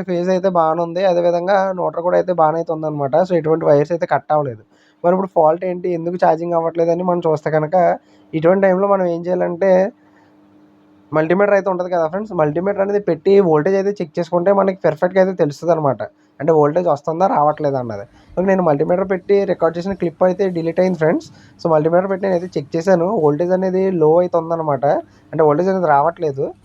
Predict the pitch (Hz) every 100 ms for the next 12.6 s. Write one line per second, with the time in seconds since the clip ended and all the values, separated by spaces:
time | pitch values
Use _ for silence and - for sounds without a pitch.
0 | _ _ _ - 202 202 190 147 160 151
1 | 156 165 185 190 196 208 226 254 - 196
2 | 170 165 170 180 185 190 180 185 180 170
3 | 180 175 170 202 190 196 - _ _ 156
4 | 151 202 185 160 160 185 196 180 165 180
5 | 165 156 170 180 185 190 170 160 160 175
6 | 185 170 175 160 147 170 180 175 185 185
7 | 165 156 180 185 165 160 185 180 175 175
8 | 175 151 156 170 156 156 285 - 127 -
9 | - 147 151 147 185 180 175 170 202 180
10 | 151 175 185 170 151 143 185 185 170 185
11 | 349 _ _ _ 156 151 135 294 190 180
12 | 165 170 185 180 151 135